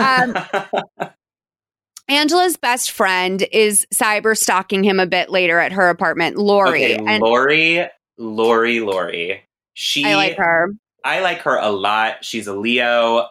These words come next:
Speaker 2: I can look past that. She's a hero. She's the
Speaker 1: How
Speaker 2: hero
Speaker 1: do
Speaker 2: of
Speaker 1: you
Speaker 2: this
Speaker 1: know
Speaker 2: film.
Speaker 1: she's a Leo?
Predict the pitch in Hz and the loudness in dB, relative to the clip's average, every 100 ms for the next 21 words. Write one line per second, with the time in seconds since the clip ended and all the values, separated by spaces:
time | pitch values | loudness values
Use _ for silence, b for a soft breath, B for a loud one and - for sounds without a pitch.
0 | - 107 107 101 110 - 113 101 - 101 | -6 -8 -6 -6 -8 -6 -4 -4 -4 -2
1 | 98 98 92 _ _ _ _ _ _ _ | -2 -2 -6 _ _ _ _ _ _ _
2 | - - 170 139 113 98 67 60 - - | -10 -6 -4 -4 -2 -2 -4 -6 -10 -14
3 | - - 190 220 165 302 339 370 403 381 | -14 -10 -4 -2 0 2 2 4 4 4
4 | 381 - 359 311 359 320 349 427 156 104 | 4 2 2 2 2 4 4 4 2 0
5 | - | -4